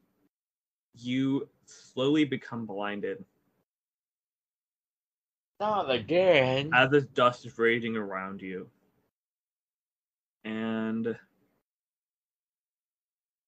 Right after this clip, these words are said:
Speaker 1: you see some of the sand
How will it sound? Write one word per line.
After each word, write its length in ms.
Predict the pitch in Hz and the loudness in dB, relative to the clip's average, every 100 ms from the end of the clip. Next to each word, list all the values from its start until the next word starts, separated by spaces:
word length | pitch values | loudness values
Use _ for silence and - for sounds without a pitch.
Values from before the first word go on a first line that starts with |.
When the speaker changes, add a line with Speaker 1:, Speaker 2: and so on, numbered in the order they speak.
| _ _ _ _ _ _ _ _ _ _ | _ _ _ _ _ _ _ _ _ _
Speaker 1:
you 80 | 135 | -10
see 260 | 131 - 196 | -8 -4 -4
some 220 | 190 190 | 0 2
of 60 | 151 | 2
the 80 | 127 | 0
sand 600 | - - 117 117 113 | -4 -4 -2 -2 -2